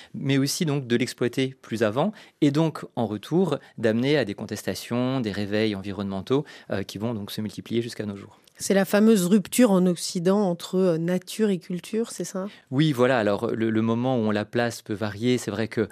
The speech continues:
Speaker 1: euh, on peut faire remonter cette rupture à l'époque moderne, bien entendu. Euh, certains évoqueraient, euh, les, les, les, le premier, le code forestier, par exemple, de Colbert en cinq cent soixante-neuf aussi comme un moment, euh, moteur et tournant de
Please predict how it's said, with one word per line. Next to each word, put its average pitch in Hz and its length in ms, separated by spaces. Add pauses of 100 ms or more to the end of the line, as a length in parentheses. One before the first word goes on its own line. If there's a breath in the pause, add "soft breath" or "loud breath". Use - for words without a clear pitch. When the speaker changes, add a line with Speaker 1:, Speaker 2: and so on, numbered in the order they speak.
(300 loud breath)
Speaker 1:
euh, 104 220
on 110 120
peut 120 100
faire 107 240
remonter 107 340
cette 110 200
rupture 110 380
à 101 40
l'époque 104 260
moderne, 120 420
bien 104 180
entendu. 113 420 (320 loud breath)
Euh, 107 300
certains 113 420
évoqueraient, 113 640
euh, 104 60
les, 101 160 (220 loud breath)
les, 101 220
les, - 140
le 110 180
premier, 113 500
le 104 120
code 127 160
forestier, 117 400
par 104 100
exemple, 110 240
de 104 80
Colbert 104 460
en 98 40
cinq - 120
cent 107 120
soixante-neuf 107 600
aussi 113 240
comme 107 160
un 104 80
moment, 110 400
euh, 98 100 (300 loud breath)
moteur 110 520
et 98 60
tournant 117 540
de 101 240